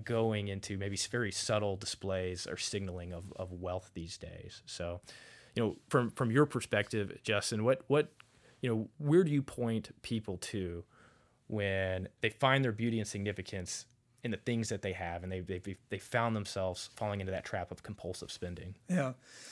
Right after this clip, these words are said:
Speaker 2: Well, just before I answer that question, I think just the whole concept <clears throat> of compulsive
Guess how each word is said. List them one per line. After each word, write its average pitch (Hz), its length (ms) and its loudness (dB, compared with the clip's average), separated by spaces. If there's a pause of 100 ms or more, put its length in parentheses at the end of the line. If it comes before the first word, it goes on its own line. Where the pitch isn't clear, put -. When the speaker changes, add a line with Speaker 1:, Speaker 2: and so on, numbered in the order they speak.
(320)
Speaker 2:
Well, 190 560 12 (300)
just 196 240 6
before 170 340 6
I 139 180 6
answer 165 360 -2
that 143 160 0
question, 139 380 2 (100)
I 160 140 -2
think 170 320 -2 (920)
just 196 240 0
the 226 80 6
whole 175 140 4
concept 175 680 6 (320)
<clears throat> 185 300 8
of 147 240 4
compulsive 135 920 2